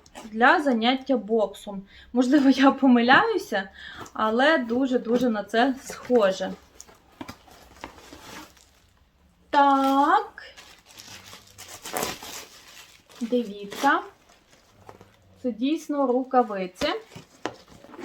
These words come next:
Щось. Це повний комплект. Рукавиці, а також груша, по якій бити. Тільки її треба єдине що накачати.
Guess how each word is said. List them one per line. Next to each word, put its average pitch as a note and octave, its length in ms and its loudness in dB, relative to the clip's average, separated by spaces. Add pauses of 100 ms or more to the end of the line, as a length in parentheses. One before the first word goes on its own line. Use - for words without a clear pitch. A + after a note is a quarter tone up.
(500)
Щось. G#3+ 600 -4 (2000)
Це C4+ 160 2
повний C#4+ 500 2
комплект. C4 680 0 (1500)
Рукавиці, C4+ 880 2
а A3 120 -2
також C4+ 760 4
груша, B3 840 -2
по A3+ 100 0
якій A#3+ 520 0
бити. G#3+ 560 0
Тільки B3+ 260 -2
її B3 360 0
треба B3+ 400 0
єдине A#3+ 480 -2
що A#3 420 -4 (540)
накачати. A3 1000 -2